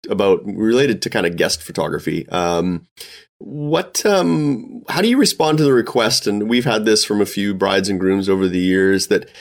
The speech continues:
they have a friend, you know, that's getting into photography, um, and that friend is offered to, you know, tag along as, like, a third photographer to, uh, you know, uh,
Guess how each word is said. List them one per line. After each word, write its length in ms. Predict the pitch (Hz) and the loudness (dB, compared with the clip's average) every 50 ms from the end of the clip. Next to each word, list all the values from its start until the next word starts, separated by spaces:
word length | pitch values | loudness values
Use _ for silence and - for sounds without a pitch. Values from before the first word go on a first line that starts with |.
| - _ | -6 _
they 120 | - 110 117 | 0 0 2
have 220 | 117 107 107 95 | 2 0 0 0
a 260 | 104 92 87 82 - _ _ | 2 0 0 -2 -6 _ _
friend, 840 | - - - - 107 90 95 98 98 101 107 104 104 107 113 107 - - _ _ | -14 -6 0 0 2 4 4 2 2 2 4 4 4 2 2 0 -2 -10 _ _
you 100 | - 113 | 0 2
know, 200 | 104 104 101 104 | 4 6 4 4
that's 240 | 98 107 117 - - | 4 2 0 0 0
getting 280 | 76 104 104 98 113 117 | 2 2 2 4 4 4
into 220 | 120 123 123 135 | 4 2 2 0
photography, 880 | 120 - 139 - 156 139 135 120 110 107 104 - 95 92 92 98 98 - - - _ _ _ | -2 -4 -4 -2 0 0 0 2 0 0 2 2 2 2 2 2 -2 -4 -14 -20 _ _ _
um, 640 | - 101 101 98 101 101 101 98 98 98 98 101 107 - | -4 -2 0 0 0 0 0 2 2 4 4 4 2 2
and 280 | 110 104 98 98 95 95 | 2 0 2 2 2 2
that 220 | 101 104 101 - | 2 0 -2 -4
friend 380 | - - 117 110 113 113 113 110 | -4 0 2 2 4 4 4 4
is 100 | 104 - | 2 2
offered 560 | - 92 95 95 - - 104 98 90 80 - | 2 0 0 0 0 0 0 0 0 -2 -4
to, 380 | - - 104 98 95 92 92 107 | -4 -2 2 2 2 2 0 0
you 120 | 110 113 | 0 0
know, 240 | 98 98 95 90 - _ _ _ | 2 2 0 -2 -4 _ _ _
tag 240 | - 123 127 127 | -4 -2 0 2
along 360 | 120 113 113 110 110 110 104 104 | 4 4 4 4 2 2 2 2
as, 100 | 104 95 | 2 2
like, 120 | 101 - | 0 -2
a 60 | 107 | -4
third 300 | 98 - 110 101 95 87 | -2 0 2 2 2 0
photographer 680 | - - - 101 87 90 90 92 - - 90 95 92 | -4 -6 -4 -2 0 0 0 -2 -2 -2 0 0 -2
to, 260 | - - - 87 85 82 80 - _ _ _ _ _ _ _ _ _ _ _ _ | -2 -2 -4 -4 -4 -6 -12 -18 _ _ _ _ _ _ _ _ _ _ _ _
uh, 140 | 76 80 - | -8 -8 -4
you 100 | - 98 82 | -2 -4 -4
know, 200 | 76 76 - - - | -4 -6 -10 -8 -6
uh, 140 | - - | -6 -6